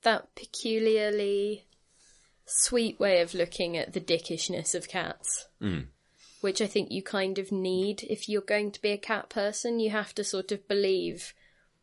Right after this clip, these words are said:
Speaker 1: that somewhere in that little spiteful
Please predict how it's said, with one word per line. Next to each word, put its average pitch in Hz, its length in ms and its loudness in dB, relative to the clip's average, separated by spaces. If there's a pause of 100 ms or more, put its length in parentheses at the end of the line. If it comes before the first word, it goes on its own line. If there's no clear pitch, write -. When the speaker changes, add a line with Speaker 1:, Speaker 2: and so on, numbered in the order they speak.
(120)
Speaker 1:
that 190 460 2 (760)
somewhere 185 680 4
in 175 180 2
that 170 260 0
little 170 260 -2
spiteful 175 880 2